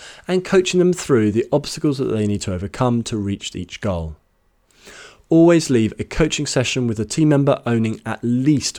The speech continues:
one action. So there you have a quick summary of the grow model. It is a very useful framework to coach individuals to reach goals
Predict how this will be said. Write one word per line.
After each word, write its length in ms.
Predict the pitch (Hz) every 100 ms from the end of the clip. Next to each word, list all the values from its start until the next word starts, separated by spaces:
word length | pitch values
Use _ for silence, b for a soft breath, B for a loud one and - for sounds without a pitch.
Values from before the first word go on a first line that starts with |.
| -
one 360 | 101 113 107 104
action. 480 | 95 - - 82 78 - _ _ _ _ B B B B B
So 120 | -
there 120 | 196
you 80 | 220
have 180 | 175 147
a 60 | 143
quick 340 | - 208 190
summary 340 | - 151 131
of 120 | 120 -
the 80 |
grow 240 | 104 117 107
model. 440 | 113 117 85 80 - b b b b
It 100 | 175
is 140 | 175
a 80 | 190
very 340 | 180 196 190
useful 300 | 160 127 -
framework 440 | 104 117 110 104 -
to 60 |
coach 300 | - 131 - -
individuals 640 | 156 156 156 151 151 139
to 120 | -
reach 340 | 123 120 - -
goals 400 | 117 113 113